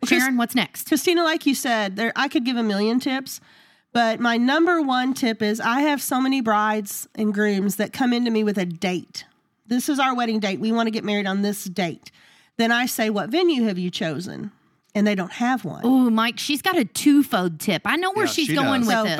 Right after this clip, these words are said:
Speaker 3: That's okay.
Speaker 1: you really can't get, pardon the pun, married to a certain date unless you're gonna be really flexible about your venue,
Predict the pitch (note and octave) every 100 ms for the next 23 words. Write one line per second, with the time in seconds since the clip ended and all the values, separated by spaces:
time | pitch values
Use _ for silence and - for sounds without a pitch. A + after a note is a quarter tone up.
0 | C#3 A#3+ - - C#4+ B3+ B3+ D#4+ F#4 F#4+
1 | - E4+ D#4 B3+ C4 A#3+ A#3+ - A#3 A#3+
2 | B3 C4+ G#3+ A3 A3 A3+ C#4+ C4+ G3+ F#3+
3 | G3 - _ _ - C4 A3+ A3+ C4+ B3
4 | B3 B3 C#4 A#3+ F#3+ - - - _ _
5 | _ _ _ _ _ _ _ _ - B3
6 | B3 B3+ - C4 B3+ A#3 A3 G3+ A#3 C4
7 | C#4 - B3 - A#3 A3+ G#3+ G#3 G#3 F#3+
8 | F#3+ G#3 A3 F3+ G2+ -